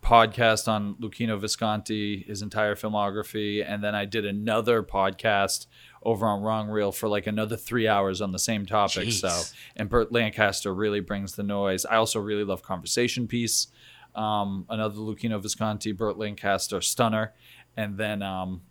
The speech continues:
Speaker 1: yeah, obviously The Swimmer's great. I'm looking forward to, you know, just, I, I'm jealous of you, Andrew, having gone through that, like, deep dive into his career.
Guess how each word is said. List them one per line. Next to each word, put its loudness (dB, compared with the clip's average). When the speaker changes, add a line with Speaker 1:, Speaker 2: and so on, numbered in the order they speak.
Speaker 1:
yeah, 6
obviously 0
The -6
Swimmer's -4
great. -2
I'm -4
looking -8
forward -4
to, -10
you -6
know, 0
just, -10
I, 4
I'm 2
jealous 6
of 0
you, 2
Andrew, 0
having 0
gone -2
through -6
that, 0
like, -2
deep -2
dive 4
into 0
his 0
career. -2